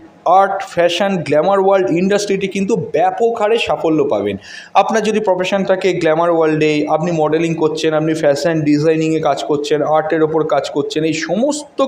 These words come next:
কিছুতে ইন্ডাস্ট্রিতে কিন্তু আপনি সাফল্য পাবেন। একটা সম্পর্ক খুব সফট, প্রেম, মানে প্রেম বলতে গেলে যেটা মানে বোঝায়, একটা সুন্দর প্রেমের সম্পর্ক আপনার পার্টনারের সঙ্গে তৈরি হবে, খুব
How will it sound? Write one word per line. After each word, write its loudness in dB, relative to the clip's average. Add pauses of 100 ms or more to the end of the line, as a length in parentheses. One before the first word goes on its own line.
কিছুতে -2 (460)
ইন্ডাস্ট্রিতে 0
কিন্তু -2
আপনি 2 (280)
সাফল্য 0
পাবেন। 0
একটা -2 (140)
সম্পর্ক 0 (140)
খুব -6 (160)
সফট, 0 (160)
প্রেম, 0 (580)
মানে 0
প্রেম 2
বলতে 2
গেলে 4
যেটা 0
মানে 0
বোঝায়, 2
একটা -2
সুন্দর 0
প্রেমের 0
সম্পর্ক -2
আপনার 0
পার্টনারের 0
সঙ্গে -2
তৈরি 0
হবে, 2 (340)
খুব 0